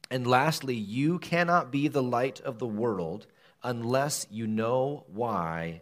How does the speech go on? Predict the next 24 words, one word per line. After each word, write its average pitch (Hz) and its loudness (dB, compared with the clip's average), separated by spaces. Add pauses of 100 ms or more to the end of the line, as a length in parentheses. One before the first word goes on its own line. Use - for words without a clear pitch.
you 90 -8
believe. 82 -8 (1400)
Know 123 2
why 87 -2
you 85 -8
believe. 82 -8 (1800)
Why 147 8
did 180 4
you 131 6
choose 131 0
to 139 -8
follow 101 0
Jesus? - -8 (920)
What 131 10
has 170 6
he 180 6
done 143 6
in 123 0
your 117 0
heart 135 -4 (180)
and 123 -4
in 123 0
your 120 -2
life? 120 -4